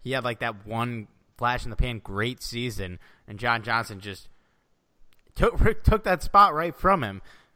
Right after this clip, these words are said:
uh, after, after Mo didn't play great, but,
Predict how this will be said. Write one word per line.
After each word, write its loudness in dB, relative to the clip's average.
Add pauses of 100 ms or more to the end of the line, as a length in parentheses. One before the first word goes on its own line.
(100)
uh, -4
after, -2
after -6 (120)
Mo -4
didn't -6
play 8
great, -6
but, -8